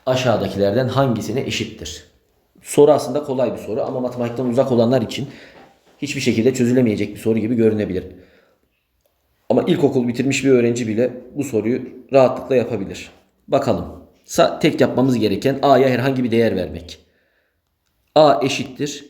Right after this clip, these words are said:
bir diyelim. Bu durumda A artı birin karesi ifadesi bir artı birin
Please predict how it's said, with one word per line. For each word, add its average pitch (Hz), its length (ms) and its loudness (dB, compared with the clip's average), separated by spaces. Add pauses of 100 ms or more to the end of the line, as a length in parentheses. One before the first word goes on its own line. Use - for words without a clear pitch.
(120)
bir 139 260 2
diyelim. 82 480 -6 (580)
Bu 185 120 4
durumda 123 640 2 (280)
A 156 160 8
artı 127 280 2
birin 139 180 -2
karesi 131 380 -4
ifadesi 101 580 -6
bir 104 380 0
artı 117 380 -2 (260)
birin 110 600 -2